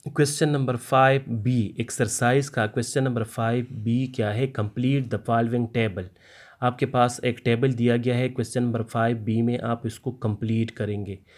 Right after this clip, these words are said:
क्लियर? ये क्वेश्चन नंबर फ़ाइव बी एक्सरसाइज, आंसर की हेडिंग दे दें। अब आप टेबल बनाएं, symbols, एटॉमिक नंबर,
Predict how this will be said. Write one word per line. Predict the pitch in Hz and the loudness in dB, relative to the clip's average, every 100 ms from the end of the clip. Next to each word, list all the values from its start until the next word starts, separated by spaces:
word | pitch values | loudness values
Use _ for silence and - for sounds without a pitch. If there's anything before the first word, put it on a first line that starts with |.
| - _ - | -20 _ -8
क्लियर? | 123 143 170 165 - _ _ _ _ _ _ _ _ _ | 0 2 2 -2 -16 _ _ _ _ _ _ _ _ _
ये | 135 | -2
क्वेश्चन | 131 131 - 135 | 0 -2 0 0
नंबर | 135 127 | 2 0
फ़ाइव | 127 120 123 123 | 0 2 4 2
बी | 113 120 135 135 | 0 0 0 0
एक्सरसाइज, | 120 - 104 - - 95 90 - - - _ _ _ - | -4 -2 -4 -2 -2 -2 -4 -8 -12 -16 _ _ _ -6
आंसर | 123 120 127 | -4 -2 -4
की | 127 | -2
हेडिंग | 120 123 127 | -2 0 -2
दे | 117 107 | 0 -2
दें। | 120 139 - _ _ _ _ _ _ _ _ _ _ _ _ _ _ _ - | -2 -4 -10 _ _ _ _ _ _ _ _ _ _ _ _ _ _ _ -2
अब | 127 | 2
आप | 123 120 - - | 4 2 0 -4
टेबल | - 123 135 | 2 4 4
बनाएं, | 123 117 113 117 | 2 2 2 2
symbols, | 135 - - 113 107 107 120 135 - - _ _ | 0 -2 2 4 4 2 0 -2 -8 -16 _ _
एटॉमिक | 113 120 110 110 104 | -4 0 0 0 -2
नंबर, | 104 101 107 131 131 | -2 0 -2 -4 -8